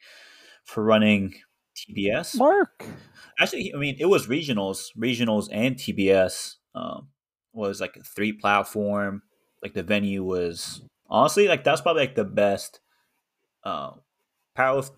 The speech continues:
Speaker 1: powerlifting meet setup I've ever been to. Um, everything was ran
Speaker 2: Nice.
Speaker 1: perfect. Like, he had, he had a lot of help. Like,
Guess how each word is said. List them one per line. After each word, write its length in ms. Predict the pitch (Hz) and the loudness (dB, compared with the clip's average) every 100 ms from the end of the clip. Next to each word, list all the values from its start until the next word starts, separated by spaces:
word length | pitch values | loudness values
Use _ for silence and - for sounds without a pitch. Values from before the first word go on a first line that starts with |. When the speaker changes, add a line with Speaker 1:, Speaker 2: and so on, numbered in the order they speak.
| _ 120 - - - | _ -16 -16 -18 -6
Speaker 1:
powerlifting 540 | 135 180 190 185 156 | 0 0 0 -4 -6
meet 260 | 127 135 147 | -4 -6 -6
setup 460 | - 135 113 104 - | 0 4 4 4 0
I've 80 | 110 | -2
ever 200 | 107 95 | 0 0
been 220 | 98 107 | 0 0
to. 220 | 107 165 175 _ _ _ _ _ _ - - - _ | 0 -2 -4 _ _ _ _ _ _ -20 -20 -20 _
Um, 320 | 101 90 78 - _ _ _ _ _ _ _ - | -10 -8 -12 -18 _ _ _ _ _ _ _ 0
everything 280 | 135 135 | 2 4
was 160 | 113 95 | 2 0
ran 160 | 104 101 95 | 0 0 -2
Speaker 2:
Nice. 80 | - | 0
Speaker 1:
perfect. 460 | 123 123 127 120 | 4 4 2 -2
Like, 160 | 107 - | -6 -8
he 140 | 110 | -4
had, 280 | 101 98 101 | -2 -2 -2
he 80 | 156 | 0
had 100 | 165 | 4
a 20 | |
lot 120 | 117 92 | 4 4
of 100 | 85 | 4
help. 280 | 92 - | 0 0
Like, 160 | - - | -12 -20